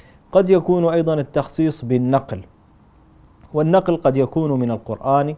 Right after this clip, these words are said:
قد يكون من السنة، قد يكون منطوقًا، وقد يكون مفهوماً، وغير ذلك من التفاصيل التي نذكرها. بالنسبة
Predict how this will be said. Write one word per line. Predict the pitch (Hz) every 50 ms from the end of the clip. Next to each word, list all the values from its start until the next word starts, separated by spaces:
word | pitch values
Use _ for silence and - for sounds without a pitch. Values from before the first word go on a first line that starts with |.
| - _ _ _ _ - - - _ _ _ -
قد | 127 120 113
يكون | 113 104 - 135 135 123
من | 117 113 110 107
السنة، | 104 - - - 147 147 147 139 - 160 151 -
قد | 113 104
يكون | 107 104 - - 123 117 113
منطوقًا، | 107 104 101 101 - 151 151 151 - 160 151 151
وقد | 131 113 - 120 107 107
يكون | 104 - - 131 120
مفهوماً، | 110 104 104 - - - 139 143 147 147 147 151 - - _ _ _ _ _ _ - _ _ _ _ -
وغير | 143 147 160 165 - 170 143 160 160 143
ذلك | 135 135 131 131 123 -
من | 123 120 117
التفاصيل | 113 - - 104 104 117 120 - - 147 127
التي | 113 107 - 113
نذكرها. | 110 104 101 - - 104 104 104 107
بالنسبة | 110 135 175 214 220 - - 143 143 143 139 147